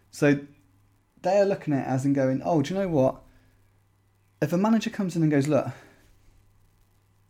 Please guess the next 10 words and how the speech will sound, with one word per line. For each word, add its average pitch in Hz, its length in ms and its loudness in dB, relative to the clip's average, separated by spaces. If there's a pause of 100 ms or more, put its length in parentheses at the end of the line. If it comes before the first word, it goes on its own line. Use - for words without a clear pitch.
(520)
I 160 80 0
don't 208 160 2
wanna 180 120 -2
use 175 120 -4
Gradini 127 400 2
Diangana 120 340 2
as 117 100 0
an 117 60 -4
example 120 380 -2
because, 127 360 -4